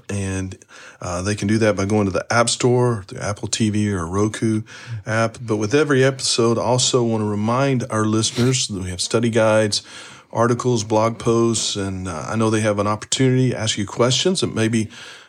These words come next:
may come out of our discussion that we have today, each and every, uh, episode.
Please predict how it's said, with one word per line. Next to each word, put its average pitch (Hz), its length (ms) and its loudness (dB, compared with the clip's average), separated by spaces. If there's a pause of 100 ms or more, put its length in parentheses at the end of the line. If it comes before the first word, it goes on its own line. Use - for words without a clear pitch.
may 135 120 2
come 139 240 0
out 131 160 4
of 120 80 0
our 113 100 2
discussion 113 640 0
that 107 60 2
we 113 100 2
have 107 240 2
today, 101 380 2
each 101 240 -2
and 101 80 -4
every, 95 360 -6 (140)
uh, 92 260 -8
episode. 104 640 0